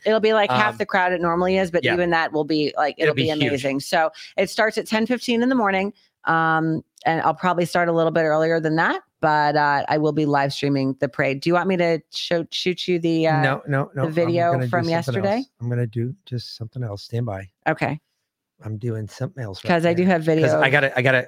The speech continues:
Speaker 2: I gotta let everybody take a look at this one 'cause it'll
Speaker 1: Oh,
Speaker 2: make you
Speaker 1: goodness.
Speaker 2: all giggle. All right, just to let you know how big of a deal it is down here for us.
Speaker 1: Yeah.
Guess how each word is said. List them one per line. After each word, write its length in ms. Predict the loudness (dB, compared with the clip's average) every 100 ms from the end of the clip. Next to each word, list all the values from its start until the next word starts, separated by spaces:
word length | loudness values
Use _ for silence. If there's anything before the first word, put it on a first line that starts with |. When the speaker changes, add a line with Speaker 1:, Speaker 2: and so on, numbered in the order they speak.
| 0
Speaker 2:
I 40 |
gotta 160 | 0 2
let 140 | 4
everybody 260 | 2 2 0
take 180 | -2
a 60 | -2
look 120 | -4
at 80 | -4
this 220 | -6 -8
one 100 | -12
'cause 200 | -12 -8
it'll 260 | -6 -6 -10 -2
Speaker 1:
Oh, 120 | -2
Speaker 2:
make 100 | 2
you 60 | 0
Speaker 1:
goodness. 260 | 0 2
Speaker 2:
all 200 | 2 2
giggle. 300 | 0 -6 -6 -10 -16 _ _ _ -2
All 60 |
right, 120 | 0 2
just 180 | 2
to 80 | 4
let 200 | 4 4
you 60 | 4
know 260 | 4 4 0
how 220 | 0 0
big 260 | 2 2
of 60 | 2
a 60 | 0
deal 300 | 2 2 2
it 80 |
is 160 | 2 0
down 200 | 0 -2
here 200 | -2 -6
for 260 | -6 -10 -4
us. 400 | -4 -4 -10 -14 _ _ -4
Speaker 1:
Yeah. 240 | -2 -2